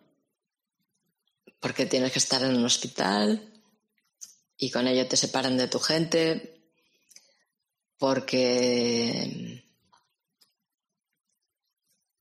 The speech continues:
no tienes energía para relacionarte y necesitas descansar.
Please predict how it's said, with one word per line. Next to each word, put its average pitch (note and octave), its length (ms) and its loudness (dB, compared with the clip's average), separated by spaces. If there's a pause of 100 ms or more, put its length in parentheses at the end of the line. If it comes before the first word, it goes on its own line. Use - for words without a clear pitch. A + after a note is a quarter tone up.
(840)
no D3 200 2
tienes C#3+ 340 4
energía C3+ 680 2
para A#2+ 520 0 (360)
relacionarte D3+ 1040 0
y - 20 2
necesitas C3 480 0
descansar. D3+ 800 0